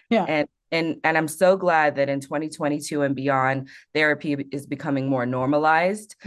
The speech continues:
Speaker 1: Mm-hmm.
Speaker 2: uh, and becoming cheaper and also free for many, uh, for many. So, um,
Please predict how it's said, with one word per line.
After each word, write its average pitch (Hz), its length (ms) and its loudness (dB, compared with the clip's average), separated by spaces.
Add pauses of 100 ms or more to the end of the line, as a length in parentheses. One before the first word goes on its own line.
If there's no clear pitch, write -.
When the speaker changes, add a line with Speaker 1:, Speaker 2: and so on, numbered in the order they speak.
Speaker 1:
Mm-hmm. 180 400 -2
Speaker 2:
uh, 143 240 0
and 151 160 2
becoming 147 400 0
cheaper 196 580 2
and 143 220 4
also 147 420 -2
free 160 500 -4
for 202 160 0
many, 185 440 -2
uh, 165 220 -4
for 170 120 -6
many. 180 380 -4
So, 143 420 2 (320)
um, 135 520 -4